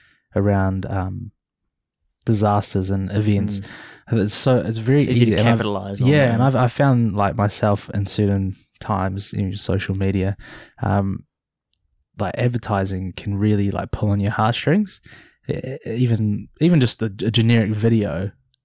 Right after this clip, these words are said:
Speaker 1: like, is, can be played or portrayed in a way to, to, yeah, tug on your heartstrings and to make you feel a sense of, like, empathy or, or whatever. But, like, what, <laughs>
Speaker 2: Mm.
Speaker 1: what c-,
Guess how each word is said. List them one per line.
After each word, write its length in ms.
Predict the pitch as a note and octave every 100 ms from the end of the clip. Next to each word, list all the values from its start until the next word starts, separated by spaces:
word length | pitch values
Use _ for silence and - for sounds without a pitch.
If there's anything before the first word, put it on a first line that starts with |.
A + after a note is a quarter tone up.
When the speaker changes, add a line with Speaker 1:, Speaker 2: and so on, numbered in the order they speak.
| _
Speaker 1:
like, 320 | G#2 F#2+ - - - - _ _ _ _ _ _ _
is, 160 | - - - -
can 120 | A#2+
be 100 | G#2+
played 400 | - - G#2+ G#2
or 80 | G2+
portrayed 480 | - - - G#2+ G#2
in 100 | G2+
a 60 |
way 260 | G2+ G2+ G2+
to, 240 | - G2+ - - - - _ _ _ _ _ -
to, 140 | A2 -
yeah, 180 | - -
tug 200 | - A2
on 120 | G#2
your 120 | G#2 G2+
heartstrings 520 | G#2 F#2+ - G#2 G2+
and 260 | G2+ G2 - _ _
to 120 | - G2 G2 _ _
make 260 | A2+ G#2+ G2+
you 60 | G2
feel 260 | - G#2 G2
a 60 |
sense 280 | - G2+ -
of, 120 | F2
like, 160 | F#2+ F#2+ -
empathy 540 | G#2 G2 - G2 G2
or, 380 | G2 F#2+ F2+ - -
or 120 | G2+
whatever. 360 | G2 - F2 F#2
But, 260 | G#2 G2 - - - - - _ _ _ G2+
like, 280 | F#2+ F#2 - - _ _ _
what, 200 | A#2 A#2+ -
<laughs> 60 |
Speaker 2:
Mm. 380 | B2 A#2 A2+ G#2+
Speaker 1:
what 160 | - -
c-, 120 | -